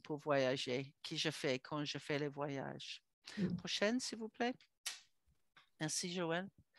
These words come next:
Speaker 2: Mm.
Speaker 1: Et voilà, la carte à la gauche. Ça va vous montrer les petites routes qu'il nous fait.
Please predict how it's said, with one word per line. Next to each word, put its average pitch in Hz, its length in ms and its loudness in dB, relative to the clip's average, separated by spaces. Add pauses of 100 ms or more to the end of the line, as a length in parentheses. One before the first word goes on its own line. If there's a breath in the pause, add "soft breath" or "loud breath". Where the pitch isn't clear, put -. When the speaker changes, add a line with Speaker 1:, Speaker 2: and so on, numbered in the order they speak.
Speaker 2:
Mm. 190 40 0 (240 loud breath)
Speaker 1:
Et 220 100 8
voilà, 208 420 12
la 214 160 6
carte - 580 6 (220)
à 185 80 6
la 185 160 10
gauche. 180 540 4 (580 soft breath)
Ça 226 320 12
va - 20 12
vous 220 140 4
montrer 214 640 8
les 180 140 8
petites 202 360 4
routes 208 460 2
qu'il 190 220 0
nous 175 100 2
fait. 147 460 4